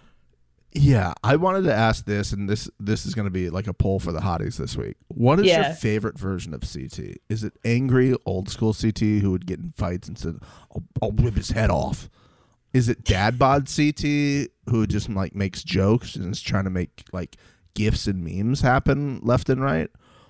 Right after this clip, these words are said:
Speaker 1: Or is it talking to his son C T?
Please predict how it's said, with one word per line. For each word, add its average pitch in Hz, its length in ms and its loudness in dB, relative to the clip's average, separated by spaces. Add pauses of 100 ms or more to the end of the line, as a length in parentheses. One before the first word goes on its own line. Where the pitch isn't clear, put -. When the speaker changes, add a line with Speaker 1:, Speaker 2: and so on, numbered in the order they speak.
(200)
Speaker 1:
Or 160 340 6
is 135 220 2
it 117 300 0
talking 107 640 -2
to 104 180 -2
his 98 200 -2
son 98 520 -6
C - 340 -12
T? - 320 -14